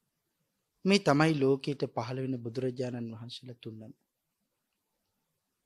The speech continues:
තථාගතයන් වහන්සේලා ඔයගොල්ලෝ වගේ මං වගේ එක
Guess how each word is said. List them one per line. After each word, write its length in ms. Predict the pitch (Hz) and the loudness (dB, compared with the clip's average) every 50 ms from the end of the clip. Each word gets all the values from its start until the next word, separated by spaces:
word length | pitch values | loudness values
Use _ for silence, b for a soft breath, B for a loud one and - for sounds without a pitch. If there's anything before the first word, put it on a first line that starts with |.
| _ _ _ _ _ _ _ _ _ _ _ _ _ _ _ _ _ - | _ _ _ _ _ _ _ _ _ _ _ _ _ _ _ _ _ 4
තථාගතයන් 720 | - 156 151 180 180 190 185 202 202 - 208 202 190 180 156 | 4 6 8 8 8 8 8 6 4 4 4 4 4 4 4
වහන්සේලා 680 | 139 131 127 147 165 170 - - - 175 160 156 147 131 | 2 2 2 0 -2 -4 -4 -2 -2 0 0 2 2 2
ඔයගොල්ලෝ 500 | 123 123 127 135 151 156 160 156 156 151 | 2 0 0 0 0 0 0 0 0 0
වගේ 280 | 151 147 147 147 147 139 | 0 0 -2 -4 -4 -2
මං 240 | 123 120 123 131 139 | -2 -2 -2 -4 -4
වගේ 300 | 139 143 143 147 151 - _ _ _ _ _ _ _ _ _ _ _ _ _ _ _ _ _ _ _ _ _ _ _ - - | -6 -8 -10 -12 -16 -20 _ _ _ _ _ _ _ _ _ _ _ _ _ _ _ _ _ _ _ _ _ _ _ -6 -6
එක 120 | 151 | -2